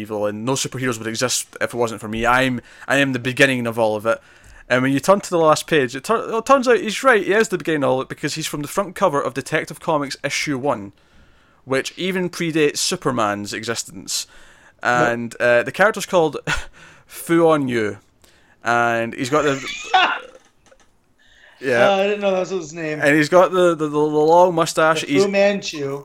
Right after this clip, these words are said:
Speaker 1: o-, o-, yeah, honestly, it would be the most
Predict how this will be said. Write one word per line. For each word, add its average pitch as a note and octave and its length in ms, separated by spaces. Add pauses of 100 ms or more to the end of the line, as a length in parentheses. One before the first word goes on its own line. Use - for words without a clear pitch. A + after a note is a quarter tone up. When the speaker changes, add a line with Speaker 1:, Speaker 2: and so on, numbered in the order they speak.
Speaker 1:
o-, E3 180
o-, F#3+ 160
yeah, C#3+ 320
honestly, A3+ 760
it D#3 200
would D#3 160
be E3+ 120
the E3+ 100
most G3 440